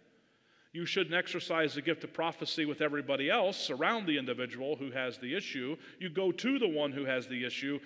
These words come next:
and you talk to them. That's the most effective way to, to practice your giftedness. Otherwise, you're just a tool of Satan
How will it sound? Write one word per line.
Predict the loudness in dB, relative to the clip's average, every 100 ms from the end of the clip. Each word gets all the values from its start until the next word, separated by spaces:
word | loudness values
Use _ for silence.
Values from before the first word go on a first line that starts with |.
| -8 -6
and | -4
you | -4
talk | -4 -6 -6
to | -4
them. | -2 -2 -8 -10
That's | -6 -2
the | 0
most | 0 -2 -4
effective | -6 -2 -2 -2 -6 -2
way | 4 6 6 2 0
to, | 0 0 -6 -14
to | -12
practice | -6 -6 -6 -10 -8
your | -6
giftedness. | -4 -6 -8 -16 -16 -20 -18 -18 -20 _ _
Otherwise, | 0 2 2 2 0
you're | -4
just | -6 -10
a | -10
tool | -2 0 0 -4
of | -2
Satan | 0 0 -4